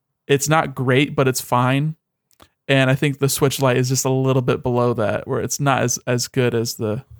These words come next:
the Pro Controller, personally. And the D-pad, like you said, it's okay. It's, it's a lot better than the, the Pro Controller D-pad. Like, you're not gonna get the weird misinputs, probably. Like, if you're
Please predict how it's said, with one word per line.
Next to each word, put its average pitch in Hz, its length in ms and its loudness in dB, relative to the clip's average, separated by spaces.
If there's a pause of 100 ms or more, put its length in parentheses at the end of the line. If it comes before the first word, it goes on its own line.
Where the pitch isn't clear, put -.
the 123 80 -10
Pro 110 160 -4
Controller, 85 520 -8
personally. - 600 0
And 151 80 0
the 151 60 4
D-pad, 143 380 4
like 127 120 2
you 127 80 0
said, 123 360 0 (1120)
it's 147 140 2
okay. 131 400 2
It's, 135 140 2
it's 175 180 2
a 180 40 6
lot 180 140 4
better 139 140 4
than 139 140 2
the, 123 240 -2
the 123 360 -2 (100)
Pro 156 120 4
Controller 123 300 0
D-pad. 120 400 0
Like, 127 160 -2
you're 131 80 0
not 127 160 0
gonna 123 180 0
get 120 280 -2
the 120 200 0
weird 117 380 0
misinputs, 123 720 0
probably. 113 580 -2 (340)
Like, 123 140 -4
if 123 140 -2
you're 120 260 0